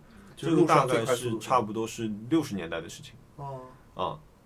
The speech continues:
Speaker 2: 就是说我觉得这个片子就是，就是喜欢赛车的人会，可以看，因为这个是运动，盐湖赛车这个事情至今还在发生，而这个是我在，我，我，我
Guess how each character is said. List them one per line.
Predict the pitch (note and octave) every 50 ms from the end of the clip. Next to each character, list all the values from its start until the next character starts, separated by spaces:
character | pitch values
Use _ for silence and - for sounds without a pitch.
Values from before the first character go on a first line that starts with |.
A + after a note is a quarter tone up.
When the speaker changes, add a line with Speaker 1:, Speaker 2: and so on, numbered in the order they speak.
| - _ - _ _ - - - -
Speaker 2:
就 | A2+ A#2 A#2
是 | A2+
说 | A2+ A#2+ A#2+
我 | A#2+ A2+
觉 | G2+ A2+ A#2+
得 | B2
这 | B2+ F#3+ D#3+
个 | A#2+
片 | G#2 - A2+ A2+
子 | A2+ G#2+
就 | G2+ G2+
是， | G2 G#2 G2 F#2+ F#2 E2+ - -
就 | - G#2
是 | G2 F#2+
喜 | F#2 - G2 F#2+
欢 | A#2 C#3+ D3+
赛 | D3+ D#3 B2
车 | B2 D#3 D#3+
的 | C3+
人 | F#2+ F2 F#2 G2
会， | - G#2+ F#2
可 | - - F#2
以 | F#2
看， | - - A2
因 | A#2 D#3 F3
为 | E3 D#3 D#3 - - - - - -
这 | - C4 A#3 E3+
个 | D3+ C#3+
是 | C3+ - - - - - - D#3
运 | G#3 A#3+ G#3 C3 A2 G2+
动， | A#2+ G#2 F#2+ F#2 F2+ F#2 G2+ A2 -
盐 | A2+ A2+ A#2+ A#2+
湖 | A#2+ D3 D3
赛 | D3+ D3+ E3+ A#2+ A2+
车 | - C3 C3
这 | C3+ C#3+ C3
个 | B2+
事 | B2 - C#3+ A#2+
情 | G#2 F#2+ F#2 -
至 | - D#3 D3+
今 | A#2+ B2+ C3
还 | - F#2 E2
在 | G2 F#2
发 | F#2+ F#2+ F#2+
生， | F#2+ F#2+ F2+ - - - - - - - -
而 | C3+ C3+ B2+
这 | - F#3
个 | D#3+ D#3
是 | D3 D3+ D#3
我 | C#3+ G#2+ F#2+ F2 F2 F2
在， | - A#2+ A2+ G#2 G2 F#2+ F2+ F2 E2+ D#2 -
我， | G2 G2 F#2+
我， | F#2+ G2 F#2+ F2 D#2 F#2
我 | G2 F#2+ F2 F2 E2+ D#2+